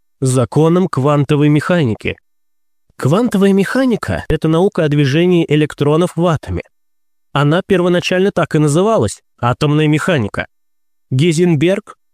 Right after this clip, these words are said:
первый из тех, кому выпало счастье эту науку создавать.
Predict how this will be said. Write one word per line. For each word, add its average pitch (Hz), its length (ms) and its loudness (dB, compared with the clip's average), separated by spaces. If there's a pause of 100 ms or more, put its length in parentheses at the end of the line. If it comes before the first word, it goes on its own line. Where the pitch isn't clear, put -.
(100)
первый 135 400 2
из - 120 -2
тех, 165 220 0
кому 147 280 0
выпало 143 400 0
счастье 160 400 -2
эту 143 160 -2
науку 131 380 0
создавать. 117 640 -2